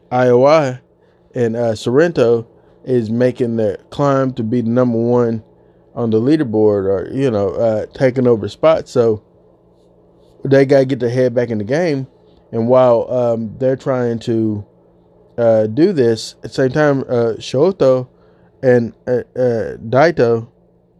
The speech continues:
and Shoto, uh, they are, um, essentially going on a mission to try to clear a gate, get a key,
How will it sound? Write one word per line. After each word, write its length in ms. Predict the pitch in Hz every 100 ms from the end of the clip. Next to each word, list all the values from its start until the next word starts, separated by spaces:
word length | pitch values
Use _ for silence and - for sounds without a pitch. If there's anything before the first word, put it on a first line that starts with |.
| _ _ _ -
and 100 | 117
Shoto, 520 | 147 156 131 113 113
uh, 300 | 127 120 117
they 280 | 117 156 175
are, 480 | 139 123 92 123 117
um, 280 | 107 101 98 _ _ _ _ _ _ _ _ _ _ _ _ - -
essentially 400 | 131 - 160 151
going 240 | 135 139 143
on 140 | 123
a 40 | 117
mission 500 | 123 147 - 139 120
to 100 | 107
try 260 | - 147
to 160 | 131 123
clear 280 | - 135 120
a 40 |
gate, 300 | 113 117 113
get 120 | 120
a 40 | 113
key, 440 | - 120 117 113